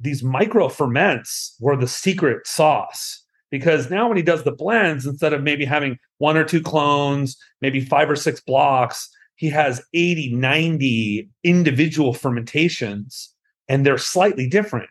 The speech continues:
So he's got, like, more paints on the palette when it comes to blending. So as opposed to being, like, a three-piece or a five-piece jazz band, he's got, like, a hundred string orchestra.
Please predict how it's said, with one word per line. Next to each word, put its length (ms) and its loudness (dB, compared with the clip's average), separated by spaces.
So 180 0
he's 120 -2
got, 160 2
like, 140 0
more 220 0
paints 280 -6
on 100 0
the 60 -6
palette 520 0
when 100 -4
it 80 -2
comes 220 -2
to 80 2
blending. 560 2
So 280 -2
as 140 2
opposed 340 2
to 100 2
being, 260 0
like, 180 -2
a 60 -6
three-piece 800 -2
or 140 2
a 100 -2
five-piece 560 0
jazz 560 0
band, 480 0
he's 160 -4
got, 220 2
like, 140 0
a 180 2
hundred 520 -2
string 460 -2
orchestra. 640 0